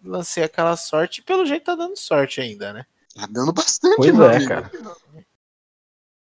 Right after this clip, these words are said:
Speaker 2: Pera aí.
Speaker 3: Eu, eu achei que o Miami ia ganhar, mas também passar assim a vassoura, eu não acreditava não, cara.
Speaker 2: Lembrando que o
Speaker 3: Muito
Speaker 2: último jogo da
Speaker 3: surpreendente.
Speaker 2: temporada regular foi cento e nove a cento...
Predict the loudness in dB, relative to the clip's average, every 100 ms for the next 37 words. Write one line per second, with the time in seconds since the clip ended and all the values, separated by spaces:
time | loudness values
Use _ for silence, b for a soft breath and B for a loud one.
0 | _ _ _ _ -6 -4 0 6 8 10
1 | 8 10 6 8 10 10 10 10 10 10
2 | 8 8 6 4 -6 _ _ _ _ _
3 | _ _ _ _ 4 6 8 6 6 4
4 | 8 8 6 2 _ -8 -8 -4 -2 2
5 | 0 0 -2 0 2 0 0 -2 -2 -2
6 | 0 -2 -2 -4 -6 -10 -14 -18 _ -8
7 | -4 -2 0 0 -2 -4 -4 -2 -4 0
8 | -2 -2 -6 -8 -6 -4 -4 -8 -14 -10
9 | -10 -10 -12 -12 -10 -8 -10 -12 -10 -8
10 | -8 -8 -14 -18